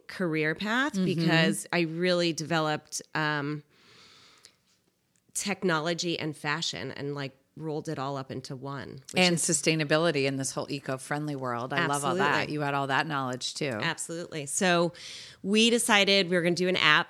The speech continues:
Speaker 1: around nails, and we were gonna curate fashion nails from around the world. So I designed the U X.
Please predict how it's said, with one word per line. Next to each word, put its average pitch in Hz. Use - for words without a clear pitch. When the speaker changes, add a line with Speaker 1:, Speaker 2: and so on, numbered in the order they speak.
Speaker 1:
around 156
nails, 147
and 143
we 143
were 139
gonna 135
curate 151
fashion 147
nails 139
from 147
around 131
the 165
world. 135
So 143
I 143
designed 147
the 160
U 147
X. -